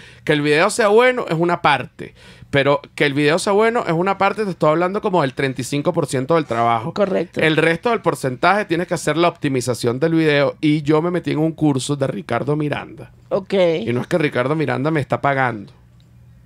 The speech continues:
Speaker 1: pues no me está pagando.
Speaker 2: No te está pagando nada.
Speaker 1: Pero yo te estoy diciendo esto pa' que de verdad
Speaker 2: Para
Speaker 1: lo
Speaker 2: que haga
Speaker 1: haga.
Speaker 2: el curso de Ricardo Miranda.
Speaker 1: No, no, pues, bueno, si
Speaker 2: Sí.
Speaker 1: quieres hacer, si quieres hacer el curso Ricardo Miranda está del carajo,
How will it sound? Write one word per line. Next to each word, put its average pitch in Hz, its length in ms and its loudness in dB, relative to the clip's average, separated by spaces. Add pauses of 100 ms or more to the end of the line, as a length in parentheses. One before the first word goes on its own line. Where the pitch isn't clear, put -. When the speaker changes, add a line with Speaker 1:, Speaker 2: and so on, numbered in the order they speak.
(120)
Speaker 1:
pues 101 160 -8
no 107 60 -4
me 117 80 -4
está 127 180 -4
pagando. 123 300 -2
Speaker 2:
No 190 40 -4
te 190 60 -6
está 180 160 -6
pagando 185 320 -2
nada. 123 260 -8 (200)
Speaker 1:
Pero 107 160 -2
yo 104 120 0
te 120 80 -2
estoy 143 180 0
diciendo 135 460 0
esto 151 360 0 (260)
pa' 123 160 -2
que 110 160 -4
de 208 140 -4
verdad - 240 0
Speaker 2:
Para 220 160 6
Speaker 1:
lo 269 60 4
Speaker 2:
que - 80 4
haga 226 100 2
Speaker 1:
haga. 220 140 2
Speaker 2:
el 226 100 0
curso 247 360 -2
de 254 40 0
Ricardo 208 380 0
Miranda. 185 520 -4
Speaker 1:
No, 185 200 2
no, 247 340 -4
pues, - 320 -18
bueno, 104 240 -6
si - 140 -10
Speaker 2:
Sí. 202 60 4
Speaker 1:
quieres 208 260 4
hacer, 123 200 -8 (260)
si - 160 -4
quieres 113 220 -2
hacer 151 180 -2
el 117 60 -4
curso 143 300 0
Ricardo 120 400 -2
Miranda 127 340 0
está 117 240 0
del 123 120 0
carajo, 113 480 -4